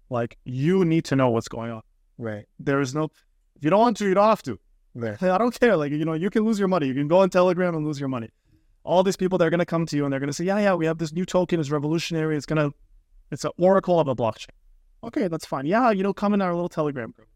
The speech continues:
Speaker 1: "Hey, guys, we're all gonna hold." "Hold to what?"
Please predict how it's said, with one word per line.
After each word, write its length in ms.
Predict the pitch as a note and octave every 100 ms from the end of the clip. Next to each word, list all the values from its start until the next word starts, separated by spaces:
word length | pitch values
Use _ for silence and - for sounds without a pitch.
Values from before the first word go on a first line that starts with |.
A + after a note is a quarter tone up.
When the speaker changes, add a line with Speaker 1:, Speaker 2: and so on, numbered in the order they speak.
| _ _ _
Speaker 1:
"Hey, 200 | A3 B3+
guys, 320 | B3 A#3 F#3+
we're 100 | G3
all 140 | G#3
gonna 180 | G#3 G#3
hold." 340 | F3 E3+ - _ _ _ _ _ _ _ -
"Hold 140 | D3
to 100 | -
what?" 200 | C#3+ A2+